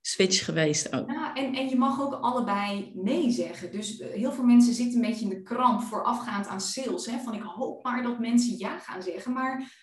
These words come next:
Speaker 2: draai
Speaker 1: Ja.
Speaker 2: hem eens om. Ja, jij mag ook nee zeggen tegen
Speaker 1: Ja.
Speaker 2: mensen. Weet je?
Speaker 1: Ja.
Speaker 2: Bij mij is het ook zo dat een klant, een potentiële klant, mag zich ook aan mij verkopen, als het ware. Want
Speaker 1: Ja.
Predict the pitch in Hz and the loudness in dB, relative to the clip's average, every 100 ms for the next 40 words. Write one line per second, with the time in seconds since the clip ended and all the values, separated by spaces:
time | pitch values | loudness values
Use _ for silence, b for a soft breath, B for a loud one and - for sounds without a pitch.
0 | _ - 190 262 247 - 233 - - - | _ 0 0 2 2 2 2 0 0 0
1 | 240 240 214 - 254 240 - - - 185 | -2 0 0 0 2 2 2 -2 -2 -2
2 | 175 175 175 147 196 180 180 185 185 120 | -4 -6 -8 -10 -10 -8 -6 -2 -2 -2
3 | 120 - 175 233 285 294 - 214 208 208 | -4 -10 -8 -4 -4 -4 -4 -2 -2 2
4 | 240 311 320 247 240 240 - 262 220 220 | 4 6 2 0 -2 -2 -2 -2 -2 0
5 | 214 208 - - _ _ 220 214 311 349 | 0 0 -4 -12 _ _ -8 -4 0 2
6 | - 233 247 220 240 254 311 247 208 196 | 2 0 0 0 2 2 2 -2 -4 -6
7 | 196 202 185 202 208 247 - 233 - - | -6 -6 -6 -2 0 0 0 -4 -4 -2
8 | 262 - 202 190 285 339 - 175 - 180 | -2 -2 -4 -2 0 -2 -4 -8 -8 -4
9 | 180 - - 190 180 - - - - - | -4 -4 -12 -8 -10 -10 -14 -12 -12 -6
10 | 214 240 220 | -4 -2 -2